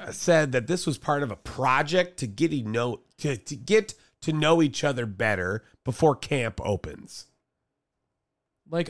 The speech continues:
Speaker 2: our mother's camera roll, I still don't think I've gone through it.
Speaker 1: No. I, and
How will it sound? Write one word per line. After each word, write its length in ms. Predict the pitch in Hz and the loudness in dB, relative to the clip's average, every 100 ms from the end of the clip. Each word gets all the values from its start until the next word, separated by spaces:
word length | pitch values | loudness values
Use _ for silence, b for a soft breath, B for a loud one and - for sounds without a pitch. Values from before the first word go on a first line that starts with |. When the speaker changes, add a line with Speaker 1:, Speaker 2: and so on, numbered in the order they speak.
| - | 4
Speaker 2:
our 160 | 175 | 6
mother's 680 | 165 160 175 190 196 190 - | 6 6 6 8 8 6 4
camera 380 | 180 170 156 127 | 4 4 6 4
roll, 220 | 113 107 | 4 2
I 100 | 104 | -2
still 380 | 110 - - 151 | -4 0 4 6
don't 140 | 135 | 4
think 140 | 123 127 | 2 2
I've 120 | 113 | 0
gone 200 | 113 107 | -2 -4
through 180 | - 101 | -6 -8
it. 120 | 98 - _ _ | -10 -20 _ _
Speaker 1:
No. 500 | 123 151 156 71 - _ _ _ _ - | 2 6 4 2 -8 _ _ _ _ -4
I, 140 | 139 - _ | -2 -2 _
and 240 | 120 98 | -10 -10